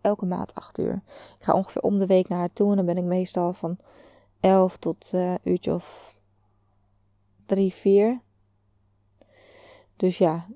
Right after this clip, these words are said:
dan, eh, en we gingen nu ook gewoon, we gaan nu ook wel eens, ja, ze woont op anderhalf uur afstand, dus ze woont niet naast de deur. Dus ja, dan kan je denken van, ja, shit, weet je wel. Maar, eh, nu heb ik echt gedacht van, ja,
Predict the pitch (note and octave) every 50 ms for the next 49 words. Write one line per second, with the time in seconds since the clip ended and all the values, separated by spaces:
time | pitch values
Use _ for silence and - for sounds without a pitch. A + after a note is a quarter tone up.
0 | D4+ C#4+ - F#3 F3+ F3+ F3+ F3 F3+ F3+ F3+ F3+ F3+ F3 F3 F3 F3 F3+ F#3 -
1 | _ - - - _ _ _ _ _ _ _ _ _ _ _ _ _ _ _ _
2 | _ _ _ _ _ - F#3+ F#3 F3+ F3 - F3 E3 E3 E3 E3 E3 E3+ E3 -
3 | - - - - - E3+ E3 D#3 D#3 F#3 - - E3+ E3 D#3+ D3+ D#3 D#3 - E3
4 | D#3+ F3 E3+ - - - - E3+ E3 - _ _ _ _ - - _ - - -
5 | _ _ - - F3+ F3+ F#3+ F#3+ F#3+ - - F#3 F#3 F#3 F3+ F3+ F3 - - -
6 | - - F#3 - - - E3 F3 F3+ - - F3+ F3 F3 F#3 F3 F#3 F#3+ F#3 -
7 | - - - - A#3 G#3+ - - - - - - - - - - _ - - F#3
8 | - - G3+ F#3+ E3+ E3+ F3 - F3+ F3+ F#3 F3+ F3+ F3+ F#3+ F#3+ F#3 F#3+ F3 E3+
9 | E3 F3 - - - - G#3+ G#3 - - D#3+ D#3 D#3 - D#3 D#3+ E3 F3 F#3 F3+
10 | F3+ F3 F3 - _ - F#3 F#3+ F#3+ G#3+ G#3+ G#3 - - - G3+ - - - F3+
11 | - - F#3+ F#3 E3 D#3+